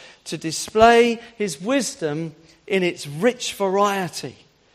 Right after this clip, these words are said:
to all the unseen rulers and authorities in the heavenly places." And I talked, uh, a little bit last week about the angels, about the rulers and authorities in the heavenly realms,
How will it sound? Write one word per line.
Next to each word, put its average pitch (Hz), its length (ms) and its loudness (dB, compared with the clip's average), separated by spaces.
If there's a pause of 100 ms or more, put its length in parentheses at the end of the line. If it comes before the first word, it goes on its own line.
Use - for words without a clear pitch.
(260)
to - 100 -12
all 185 300 -2
the 165 120 -4
unseen 160 480 -6
rulers 147 340 -6
and 143 100 -10
authorities 135 640 -8 (300)
in 147 120 -8
the 139 80 -8
heavenly 131 320 -8
places." - 600 -14 (2000)
And 151 100 -8
I 160 60 -4
talked, 214 360 -4
uh, 151 260 -2
a - 80 -10
little 185 200 -2
bit 139 180 0
last 156 320 -2
week 131 420 -6 (360)
about 160 400 0
the 156 160 -6
angels, 175 680 -2 (800)
about 147 220 -6
the 156 100 -8
rulers 175 560 2 (300)
and 156 80 -8
authorities 170 640 2
in 156 120 -6
the 143 60 -6
heavenly 151 340 -4
realms, 170 640 -2